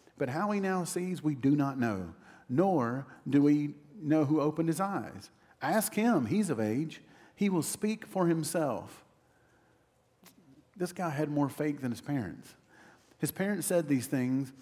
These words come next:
because they feared the Jews, for the Jews had already agreed that if anyone should confess Jesus to be Christ,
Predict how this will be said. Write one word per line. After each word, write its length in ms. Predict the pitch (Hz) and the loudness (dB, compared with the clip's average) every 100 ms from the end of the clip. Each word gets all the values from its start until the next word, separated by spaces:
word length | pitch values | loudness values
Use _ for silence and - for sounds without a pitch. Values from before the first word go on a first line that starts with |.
| - - | -20 -6
because 240 | 139 143 131 | -2 -2 0
they 160 | 131 | -2
feared 400 | 120 160 160 156 | 0 2 4 4
the 60 | 143 | 0
Jews, 440 | 123 151 131 117 | 0 2 4 2
for 80 | - | -2
the 120 | 127 | -4
Jews 360 | 113 151 175 147 | -2 -2 -2 0
had 80 | 139 | 2
already 320 | 143 151 151 | 2 4 2
agreed 560 | 147 156 185 120 104 - | 2 2 2 0 -4 -4
that 120 | 139 123 | 0 0
if 100 | - | 2
anyone 500 | 160 196 185 185 175 | 0 2 0 0 -2
should 200 | 160 - | -4 -4
confess 440 | 131 - 156 139 | -4 -2 -2 -4
Jesus 480 | 120 135 160 156 143 | -6 -4 -4 -4 -2
to 100 | 143 | -2
be 100 | 131 | -2
Christ, 720 | 123 180 156 117 113 - | -2 -2 0 -2 -6 -10